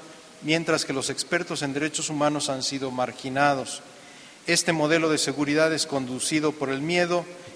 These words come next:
lo alimenta, la gente tiene miedo.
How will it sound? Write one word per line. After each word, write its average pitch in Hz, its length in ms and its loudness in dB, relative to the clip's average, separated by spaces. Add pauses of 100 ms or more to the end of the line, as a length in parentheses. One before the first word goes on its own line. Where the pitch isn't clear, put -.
(440)
lo 143 180 8
alimenta, 143 800 4 (180)
la 127 160 0
gente 151 320 -4
tiene 143 320 -2
miedo. 135 400 0